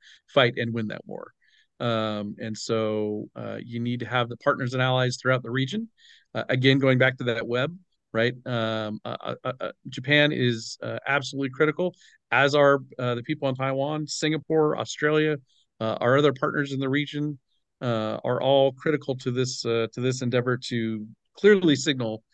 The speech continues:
to China that it is not, uh, in their interests, that one, they would not be successful, and two, the costs they would bear, they would bear, uh, would be just simply too great. Uh, but that does hinge on having the military capability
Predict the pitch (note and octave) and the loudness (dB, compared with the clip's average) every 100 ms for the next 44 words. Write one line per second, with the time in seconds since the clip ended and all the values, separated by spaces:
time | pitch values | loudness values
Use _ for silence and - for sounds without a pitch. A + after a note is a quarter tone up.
0 | _ _ - C3 B2+ A#2 A2+ A2+ A2 A2 | _ _ -12 0 2 4 4 2 0 -2
1 | G2+ B2 A2 G#2+ - _ _ _ - A2 | 0 0 0 -4 -14 _ _ _ -4 -2
2 | G#2+ C3+ A#2+ A#2 - A#2 A2+ G#2+ - - | -2 -2 0 0 -2 -6 -6 -8 -10 -14
3 | A#2 A2+ G#2+ C3 D3+ D#3 C#3+ B2 A2+ A2 | -8 -6 -6 2 4 4 4 2 2 0
4 | A#2+ A#2 A2 - - A#2 - A2+ G#2 A#2+ | -2 -4 -10 -14 -4 -4 -4 -8 -6 -6
5 | A2 - G#2+ A2 G#2+ G2+ G#2 G2+ G2+ _ | -6 -8 -8 -6 -8 -8 -6 -6 -8 _
6 | _ _ A#2 A2 G#2 A#2 A2 G#2+ G#2 - | _ _ -2 -2 -2 -2 -2 -2 -4 -6
7 | G#2 G#2 G#2 G#2 G2 G#2 - G2 G2 - | -6 -8 -8 -10 -10 -12 -14 -12 -14 -12
8 | G2 G2 - - _ _ _ _ _ - | -8 -6 -8 -12 _ _ _ _ _ -2
9 | A#2 A2 G#2+ A2 G#2+ _ _ _ C#3 B2 | 0 2 0 -4 -8 _ _ _ -12 2
10 | C3+ C3+ D#3 D#3 F3 F3 F#3 F#3 D#3 C#3+ | 2 6 4 6 4 6 2 2 0 -2
11 | C#3+ C3 C#3+ C#3 C3 C3 C3 B2+ B2+ A#2+ | 0 0 -2 -2 -2 -2 -2 -2 -2 -6
12 | A2+ A#2 A2+ G#2 | -2 -2 -2 -4